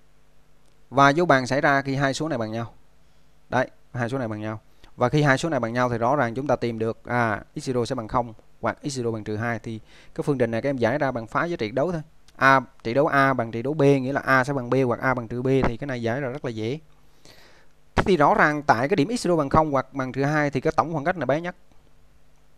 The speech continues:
Đúng chưa? Đấy. Như vậy với x zero bằng không thì các em sẽ suy ra được là gì?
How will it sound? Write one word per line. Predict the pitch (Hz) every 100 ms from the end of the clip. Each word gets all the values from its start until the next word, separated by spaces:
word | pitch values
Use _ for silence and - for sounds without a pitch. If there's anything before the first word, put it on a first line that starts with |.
| - - - - - - - - - -
Đúng | 135 160
chưa? | 175 - - - -
Đấy. | - 139 202 - - - - -
Như | 175
vậy | 139
với | 160 208
x | 226
zero | 160 165
bằng | 135
không | 156 151 151
thì | 123
các | 160
em | 147
sẽ | 151
suy | 147 143
ra | 135
được | 117 117
là | 120 113 110 110
gì? | 110 110 113